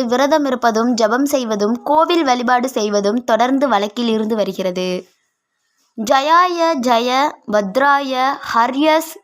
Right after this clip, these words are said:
வாயன் நமோ நமக. நமோ நமக. சஹஸ் ராம்சோ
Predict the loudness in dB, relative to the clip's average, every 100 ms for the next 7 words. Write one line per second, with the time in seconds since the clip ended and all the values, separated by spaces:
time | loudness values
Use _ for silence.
0 | _ _ -4 2 4 2 -2 -4 -6 -4
1 | 0 0 2 0 2 0 0 2 2 2
2 | -2 -20 -20 _ -2 0 2 2 2 0
3 | -4 2 4 4 2 -8 _ _ _ _
4 | _ _ _ _ _ _ _ -12 -2 -2
5 | 2 0 0 -10 _ -2 2 4 2 -2
6 | 2